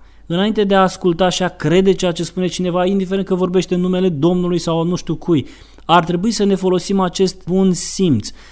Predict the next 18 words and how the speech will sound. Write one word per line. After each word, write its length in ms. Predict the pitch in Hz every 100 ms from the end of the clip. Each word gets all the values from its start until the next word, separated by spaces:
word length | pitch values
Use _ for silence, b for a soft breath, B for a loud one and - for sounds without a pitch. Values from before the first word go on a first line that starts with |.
| B
această 340 | - 156 233 214
sensibilitate 1120 | - 294 - 190 175 170 165 185 190 190 185 -
a 120 | 139
conștiinței 920 | - 156 143 - 160 170 175 - 131
pe 100 | 151
care 240 | 147 143
Dumnezeu 380 | 135 135 131 147
poate 400 | 131 156 180 185
să 160 | 190 190
o 20 |
influențeze 840 | 190 170 175 165 151 127 107 107 B B B
și 140 | - 156
să 140 | 175
ne 160 | 170 156
dea 280 | 139 180
semnale 720 | 185 - 180 175 156 147 143 151
de 120 | 139
avertizare. 840 | 131 135 131 131 120 127 98 -